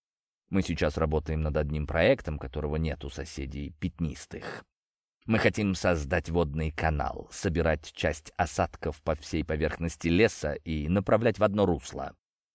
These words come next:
У наших инженеров появилась идея построить на пути этого потока водогенераторные электростанции". Отец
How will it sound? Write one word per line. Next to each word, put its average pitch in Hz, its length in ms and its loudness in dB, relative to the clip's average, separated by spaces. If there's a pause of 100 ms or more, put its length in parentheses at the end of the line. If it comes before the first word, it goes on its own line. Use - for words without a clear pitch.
(140)
У 139 100 4
наших 123 340 6
инженеров 113 560 4
появилась 107 600 6
идея 101 420 4
построить 113 680 4
на 104 120 2
пути 107 240 2
этого 98 260 6
потока 87 720 2
водогенераторные 104 1160 2
электростанции". 71 1160 -2
Отец - 500 -4